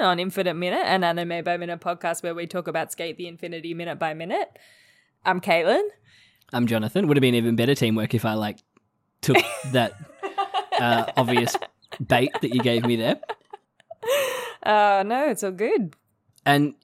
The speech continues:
Speaker 2: you were saying Matcha Blossom husbands confirmed?
Speaker 1: Uh, uh, is there any other way to read that? S-, they've literally travelled the world together.
Speaker 2: Yeah, what the hell? <laughs>
Speaker 1: What the
Speaker 2: So
Speaker 1: fuck?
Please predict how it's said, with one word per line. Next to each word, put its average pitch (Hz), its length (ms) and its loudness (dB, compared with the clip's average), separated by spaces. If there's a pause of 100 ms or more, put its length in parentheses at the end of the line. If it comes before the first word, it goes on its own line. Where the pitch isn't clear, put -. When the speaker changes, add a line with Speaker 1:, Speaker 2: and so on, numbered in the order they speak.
Speaker 2:
you 143 160 2
were - 20 2
saying 143 260 4
Matcha 135 220 2
Blossom 131 320 2
husbands 123 400 2
confirmed? 127 560 0 (480)
Speaker 1:
Uh, 302 160 6 (280)
uh, 285 180 8 (100)
is 269 140 -2
there 339 220 4
any 247 240 0
other 262 220 4
way 220 200 6
to 240 100 6
read 196 360 0
that? 190 320 4 (140)
S-, - 200 -4
they've 262 220 4
literally 277 520 2
travelled 208 520 2
the 202 80 2
world 175 380 -2
together. 151 600 -4 (180)
Speaker 2:
Yeah, 165 260 6
what - 180 0
the - 80 4
hell? 156 340 2
<laughs> - 280 -2
Speaker 1:
What 349 180 2
the 539 180 6
Speaker 2:
So - 220 -2
Speaker 1:
fuck? 262 120 6